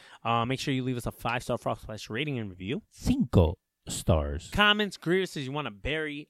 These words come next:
Speaker 1: us, either one of us, it doesn't matter. We're, we take anything.
Speaker 2: Uh, Nathan is asking, what happened to Kelly Kelly?
Speaker 1: Um, we'll talk about that in a little bit, dude.
Speaker 2: 'Cause the, I think that has to do with, uh,
Speaker 1: Yeah,
Speaker 2: the
Speaker 1: with some of
Speaker 2: women's.
Speaker 1: the topics that we're gonna talk.
Speaker 2: Yeah, dale.
Speaker 1: Okay,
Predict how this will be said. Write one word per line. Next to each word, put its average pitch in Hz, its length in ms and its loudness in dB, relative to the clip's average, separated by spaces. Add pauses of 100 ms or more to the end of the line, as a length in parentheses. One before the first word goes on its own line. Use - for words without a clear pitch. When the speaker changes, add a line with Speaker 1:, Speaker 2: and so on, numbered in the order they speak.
Speaker 1:
us, 160 380 -2 (300)
either 156 280 -2
one 147 180 -4
of 151 100 2
us, 156 240 -2
it 123 100 -14
doesn't 117 200 -6
matter. 113 240 -4
We're, 107 160 -10 (180)
we 123 120 -14
take 110 200 -14
anything. 101 380 -14 (480)
Speaker 2:
Uh, 147 180 -18
Nathan 175 300 -8
is 156 100 -6
asking, 165 380 -2
what 175 180 4
happened 170 360 2
to 110 240 2
Kelly - 460 0
Kelly? - 100 -6 (720)
Speaker 1:
Um, 180 540 6
we'll 151 200 2
talk 240 180 8
about 233 220 6
that 226 140 6
in 208 60 6
a 208 40 6
little 185 160 6
bit, 123 180 -2
dude. 113 160 -2 (100)
Speaker 2:
'Cause 135 240 6
the, 131 140 0
I 127 80 2
think 147 220 2
that 135 120 4
has 131 160 4
to 131 100 -2
do 110 200 2
with, 98 320 0
uh, - 40 2
Speaker 1:
Yeah, 127 260 4
Speaker 2:
the 101 100 4
Speaker 1:
with 95 180 4
some 170 120 2
of 175 100 2
Speaker 2:
women's. 151 100 -4
Speaker 1:
the - 60 -14
topics 123 340 -4
that 120 100 -6
we're 113 80 -6
gonna 107 120 -8
talk. 107 180 4
Speaker 2:
Yeah, 110 200 2 (340)
dale. 104 260 0 (180)
Speaker 1:
Okay, 180 440 0